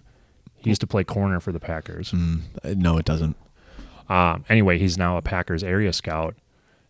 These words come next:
Speaker 1: And, like, I was talking to him on Monday. He was at Northern Iowa. He had to go up to, like, South Dakota, North Dakota State,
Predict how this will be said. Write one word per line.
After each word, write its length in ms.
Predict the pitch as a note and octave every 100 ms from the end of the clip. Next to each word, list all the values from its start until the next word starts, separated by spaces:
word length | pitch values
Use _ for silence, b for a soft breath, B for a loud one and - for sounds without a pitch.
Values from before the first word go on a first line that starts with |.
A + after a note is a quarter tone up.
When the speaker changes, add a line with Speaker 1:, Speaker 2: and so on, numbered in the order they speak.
| _
Speaker 1:
And, 80 | F2+
like, 120 | F2+
I 40 | F2+
was 100 | E2+
talking 260 | G2 F#2 E2+
to 60 |
him 100 | G2
on 100 | F2
Monday. 300 | F2 F#2+ F#2
He 60 | E2+
was 100 | E2+
at 80 | E2+
Northern 240 | E2+ G2+ G2
Iowa. 480 | F2+ F2 F2 F2 - -
He 140 | F#2
had 80 | F2
to 60 | E2+
go 180 | F2
up 120 | F2 -
to, 100 | F2
like, 160 | D#2+
South 240 | - F#2+ -
Dakota, 340 | - G2 F#2+
North 220 | F2 F#2 -
Dakota 240 | - F2+
State, 440 | - - F2 F2